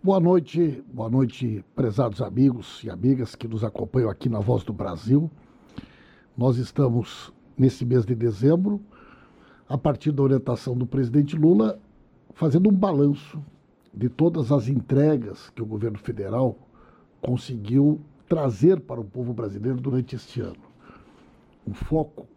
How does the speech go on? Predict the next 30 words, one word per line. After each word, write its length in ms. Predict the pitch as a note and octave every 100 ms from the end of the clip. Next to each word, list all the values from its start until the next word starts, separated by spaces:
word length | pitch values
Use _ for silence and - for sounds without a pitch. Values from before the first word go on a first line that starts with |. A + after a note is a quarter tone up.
| -
né, 160 | D3 - -
prioritário 760 | E3+ C3+ - C3+ D3+ D3 D#3+ - _ _ _ _ _
para 160 | - B2
poder 360 | - A#2 A2+ C3+
devolver 580 | C#3 B2+ B2 G#2 D3
ao 80 | C3
povo 300 | G2+ C3+ A2+
brasileiro 580 | G#2 G2 G2 G2+ C3 A2+
os 100 | -
principais 480 | - B2 - C3+ -
programas 800 | - G#2+ F2+ C3 C#3+ B2 G#2 -
e 60 |
ações 760 | F#2 - - C#3+ D3 B2 - - _ - - - - - _ _ _
que 80 | -
principalmente 840 | - C4+ A3+ - F3 C#3+ E3 D#3+
têm 180 | - E3+
uma 160 | F3 E3
memória 420 | D3+ C#3 D#3 D3+
afetiva 600 | - - - - F#3+ D#3
das 200 | A2+ G#2+
famílias 800 | - G#2+ G#2+ E3 E3+ D3+ - - -
que 100 | A#2
sabem 560 | - D#3+ F3 F3+ F3+ E3 _ _ _ _ _ -
que 80 | A#2
a 20 |
sua 220 | - C3+
vida 260 | G#2+ C#3 C3
melhorou 460 | C3+ B2 A#2 C3
muito 760 | A2 A#2+ E3 F3+ D#3 - D#3 C#3 _ - _ _ _
num 360 | - C3 C3+ A#2+